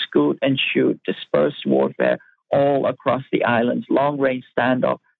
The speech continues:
subsurface, et cetera. And of course, the key thing that they're relying on is the use of their proxies.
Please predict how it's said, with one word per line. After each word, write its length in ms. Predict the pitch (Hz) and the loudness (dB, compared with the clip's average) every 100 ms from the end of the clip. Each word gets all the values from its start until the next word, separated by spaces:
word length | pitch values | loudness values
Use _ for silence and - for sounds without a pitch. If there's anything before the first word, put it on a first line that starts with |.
| _ - | _ -2
subsurface, 800 | 139 135 - 131 131 - 135 - - | -2 -2 0 0 0 0 -2 -2 -6
et 80 | - - | -4 0
cetera. 340 | 120 131 139 - - _ _ - | 0 0 -2 -2 -20 _ _ 0
And 180 | 233 220 | 2 2
of 160 | 170 | 0
course, 440 | - 220 208 - - _ _ _ _ | -2 0 0 -2 -6 _ _ _ _
the 140 | - | -2
key 420 | 156 - - 262 226 | -2 -2 -2 -2 0
thing 200 | 185 151 | 0 2
that 180 | 135 - | 0 0
they're 120 | 135 | 0
relying 540 | 127 127 135 180 165 107 | 2 2 2 0 0 -2
on 180 | 104 - _ _ - | -2 -6 _ _ 0
is 220 | 190 202 175 | 2 0 0
the 80 | 190 | -2
use 320 | 151 127 147 - - | 0 -2 -2 -4 -2
of 200 | 123 120 | 0 2
their 180 | 147 160 | 0 0
proxies. 580 | - 214 214 - 160 | 0 -2 -2 -4 -4